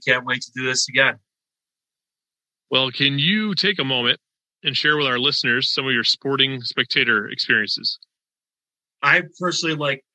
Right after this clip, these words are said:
Speaker 1: every different sort of sport out there known to man, so I really try to go out there and watch different sort of sports and get, like, sort of a taste of different sorts of experiences out there.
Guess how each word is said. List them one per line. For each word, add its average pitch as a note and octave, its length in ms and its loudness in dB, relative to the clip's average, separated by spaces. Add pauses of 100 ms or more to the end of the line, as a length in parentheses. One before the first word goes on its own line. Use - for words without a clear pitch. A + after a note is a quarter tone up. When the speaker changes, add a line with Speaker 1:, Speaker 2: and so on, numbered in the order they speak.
Speaker 1:
every C#3+ 220 -4
different C#3+ 340 -8
sort C3+ 280 -2
of A#2+ 40 -2
sport C3 340 0
out B2 240 0
there B2 140 -2
known A#2 220 -4
to A2 80 -6
man, G#2+ 320 2
so A2+ 360 2
I A#2 120 4
really A#2+ 320 2
try B2 200 2
to A2+ 100 2
go A#2 180 0
out A#2 180 0
there A#2 120 -2
and A2 120 -8
watch A2 220 0
different A#2 260 -6
sort A#2 220 0
of A2 80 0
sports A2+ 500 2
and A2 100 -8
get, A#2 140 0 (240)
like, A#2 260 -2
sort C#3 220 2
of A2+ 80 2
a A2 80 2
taste B2 360 2
of A2+ 120 -6
different A2 320 -2
sorts G#2 260 -4
of - 60 -16
experiences G#2+ 640 -2
out G#2 300 -4
there. G2+ 320 -6